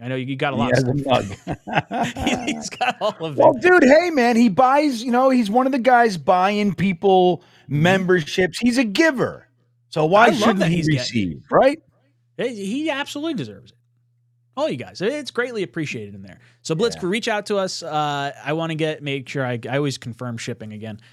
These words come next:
Speaker 1: Um, but we'll, we'll work up a, a little hat here and figure out something to, to send out your direction. But that has reached the end of our show.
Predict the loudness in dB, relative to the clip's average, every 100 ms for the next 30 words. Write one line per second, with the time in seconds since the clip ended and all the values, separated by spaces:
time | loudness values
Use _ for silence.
0 | _ _ _ -8 -6 -4 -4 -2 -2 -2
1 | -2 -4 -4 -6 -6 -6 -8 -6 -6 -6
2 | -6 -8 -8 -12 _ _ -16 -8 -4 -4
3 | -6 -10 -10 -10 -10 -10 -10 -10 -10 -12
4 | -10 -10 -10 -10 -14 -14 -14 -14 -16 -18
5 | _ _ _ _ _ _ -10 -10 _ _
6 | _ _ -8 -6 -6 -4 -4 -6 -8 -6
7 | -4 -2 -4 -2 -2 -2 -2 -4 -4 -4
8 | -4